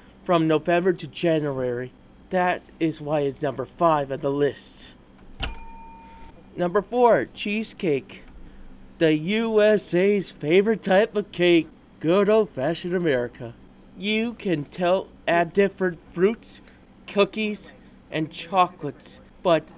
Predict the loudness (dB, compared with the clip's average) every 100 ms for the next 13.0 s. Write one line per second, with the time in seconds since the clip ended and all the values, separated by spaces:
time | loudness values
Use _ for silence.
0 | -6 -2 -2 -4 -6 -4 -2 -2 -4 -2
1 | 0 0 -6 -4 -2 -2 -6 -18 -20 -20
2 | -20 -12 -10 -6 -2 0 -2 -2 4 4
3 | 4 0 0 0 2 2 0 -4 -20 -10
4 | -2 -2 -2 -4 -6 -10 -20 -20 -20 -20
5 | -20 -16 -6 -6 -4 -6 -6 -12 -8 -8
6 | -8 -12 -6 -4 -4 -6 -18 -20 -20 -12
7 | -6 -2 -2 -2 -4 -2 -2 -2 -2 -8
8 | _ _ -2 4 6 6 4 -4 6 8
9 | 8 6 2 2 0 _ _ -6 0 0
10 | 0 -4 -6 -4 -4 -2 -2 -2 -2 -6
11 | -8 -20 -20 _ -10 -4 -4 0 4 4
12 | 4 -2 -6 0 2 2 2 2 2